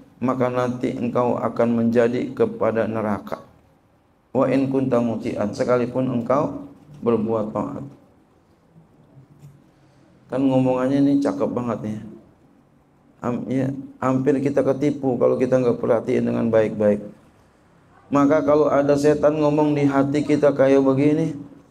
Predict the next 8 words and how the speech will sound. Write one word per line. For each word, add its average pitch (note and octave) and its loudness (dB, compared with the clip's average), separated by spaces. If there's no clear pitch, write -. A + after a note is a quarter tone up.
Fala C3 2
taltafit B2+ 0
ila A#2+ 2
qawli, A#2+ 2
jangan A#2+ 0
engkau A#2+ 0
menengok B2 -2
kepada A2+ 0